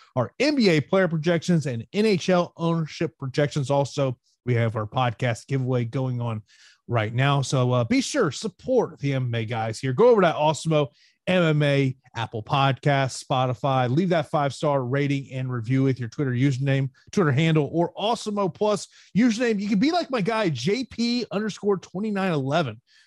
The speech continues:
was on, uh, over there, seeing that he left us a nice five-star review. So I appreciate that. And, uh, be sure to, uh, leave us and get you in that podcast giveaway. We'd be entered to win a free month of Also Plus Platinum when you leave a five-star rating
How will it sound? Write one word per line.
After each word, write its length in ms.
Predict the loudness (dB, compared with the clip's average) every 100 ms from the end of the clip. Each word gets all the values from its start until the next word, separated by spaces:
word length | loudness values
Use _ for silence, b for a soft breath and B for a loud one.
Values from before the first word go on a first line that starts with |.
| b
was 160 | -2 0
on, 260 | 0 0 0
uh, 180 | 0 0
over 220 | 0 0
there, 200 | 0 0
seeing 240 | -2 -2
that 80 | 0
he 160 | 0 0
left 160 | -2
us 140 | -6 -6
a 40 |
nice 220 | -4 -4
five-star 640 | -2 0 0 0 0 0 -4 -8
review. 460 | -2 0 2 0
So 160 | 0 -4
I 20 |
appreciate 640 | -2 0 0 2 2 2 0
that. 260 | 0 -2 -4 B B -10
And, 200 | -6 -2
uh, 140 | 0
be 140 | 0
sure 240 | -2 -2 -4
to, 240 | -2 0
uh, 60 | 0
leave 200 | 2 2
us 220 | 2 0
and 100 | -4
get 220 | -4 0
you 60 | 2
in 140 | 2
that 180 | 2 0
podcast 500 | 0 -2 0 -2 -2
giveaway. 460 | -4 -2 0 0 -2 B B
We'd 80 | -2
be 200 | -2 0
entered 280 | 0 2 4
to 80 | 4
win 240 | 2 2
a 140 | -2
free 320 | -6 -2 2 4
month 220 | 2 0
of 80 | -2
Also 280 | -2 -4
Plus 260 | -6 -6 -8
Platinum 460 | -4 -2 0 -2 -6 b b -6
when 120 | -2
you 160 | 0
leave 160 | 0 -2
a 120 | -2
five-star 580 | -2 -2 -2 -2 -2 -2
rating 500 | 0 -2 0 -2 -4